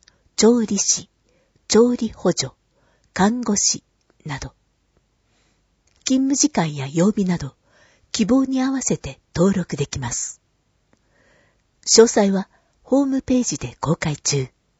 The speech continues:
江別保育士人材で検索。申し込み方法。登録申請書。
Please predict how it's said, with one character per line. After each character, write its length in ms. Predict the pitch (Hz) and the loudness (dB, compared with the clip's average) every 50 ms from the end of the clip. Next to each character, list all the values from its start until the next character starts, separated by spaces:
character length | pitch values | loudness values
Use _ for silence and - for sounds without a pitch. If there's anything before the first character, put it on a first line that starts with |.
| _ _ _ _ _ _ _ _ _ _ _ _ _ _ _ _ _ | _ _ _ _ _ _ _ _ _ _ _ _ _ _ _ _ _
江 100 | 220 262 | 6 6
別 420 | - 254 220 - - - 147 - _ _ - - _ _ _ _ _ | 6 4 0 -2 -6 -10 -10 -10 _ _ -20 -20 _ _ _ _ _
保 180 | - - 196 | 0 4 6
育 280 | 220 240 - - - 254 | 6 6 4 0 -2 0
士 240 | - - - - - _ _ | 0 0 -2 -4 -6 _ _
人 240 | - 156 185 202 202 | -2 -2 -2 -2 0
材 240 | - 185 180 180 | 0 0 0 0
で 180 | 156 - 135 - _ _ _ | -2 -4 -8 -10 _ _ _
検 220 | - - 147 139 - | -6 -6 -4 -4 -4
索。 340 | - 131 - - - - _ _ _ _ _ _ _ _ _ _ _ _ _ _ _ _ _ _ _ _ _ _ _ _ _ _ _ _ _ _ - | -6 -6 -8 -10 -16 -18 _ _ _ _ _ _ _ _ _ _ _ _ _ _ _ _ _ _ _ _ _ _ _ _ _ _ _ _ _ _ 2
申 160 | 185 208 262 | 4 4 4
し 120 | - - - | 4 2 0
込 120 | - 254 240 | -2 -2 -2
み 120 | 247 214 | -2 -4
方 200 | - - 196 196 | 2 2 2 2
法。 400 | - - - 123 123 123 120 - _ _ _ _ _ _ _ _ _ _ _ _ _ _ _ _ _ _ _ _ _ _ _ | 2 -2 -8 -8 -6 -6 -8 -10 _ _ _ _ _ _ _ _ _ _ _ _ _ _ _ _ _ _ _ _ _ _ _
登 220 | - 233 240 247 247 | 4 6 6 6 4
録 280 | 247 233 - - 220 | 0 -4 -4 -4 -2
申 220 | 185 - - 196 185 | 0 0 0 0 -2
請 220 | - - 180 156 | 0 -2 -2 -2
書。 260 | 143 - - 135 131 | -2 -2 -4 -4 -6